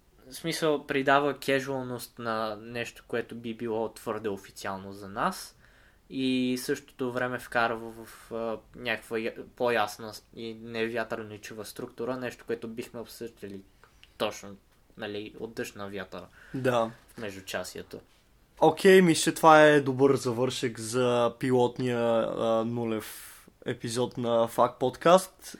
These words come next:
Speaker 2: И
Speaker 1: След седмица, другата неделя, очаквайте, а,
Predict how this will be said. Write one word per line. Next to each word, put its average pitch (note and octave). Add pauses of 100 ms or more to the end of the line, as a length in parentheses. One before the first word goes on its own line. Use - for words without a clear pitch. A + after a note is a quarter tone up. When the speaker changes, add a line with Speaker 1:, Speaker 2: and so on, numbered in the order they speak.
Speaker 2:
И E3
Speaker 1:
След D#3
седмица, E3+
другата C#3
неделя, C3+
очаквайте, D3+ (100)
а, B2